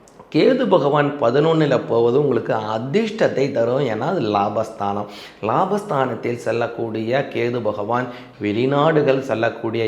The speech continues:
யோகத்தை உங்களுக்கு வழங்குறாருங்க. "ரொம்ப நாளா வெளிநாட்டுல தாங்க நான் இருக்கேன்,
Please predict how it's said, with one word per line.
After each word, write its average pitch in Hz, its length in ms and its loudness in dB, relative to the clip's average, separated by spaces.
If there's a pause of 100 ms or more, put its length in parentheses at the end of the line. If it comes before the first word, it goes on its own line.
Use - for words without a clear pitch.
(140)
யோகத்தை 113 440 -2
உங்களுக்கு 101 480 -2
வழங்குறாருங்க. 104 640 -2 (300)
"ரொம்ப 107 160 -2
நாளா 135 340 8
வெளிநாட்டுல 120 600 2
தாங்க 117 260 -2
நான் 135 240 -4
இருக்கேன், 107 440 -6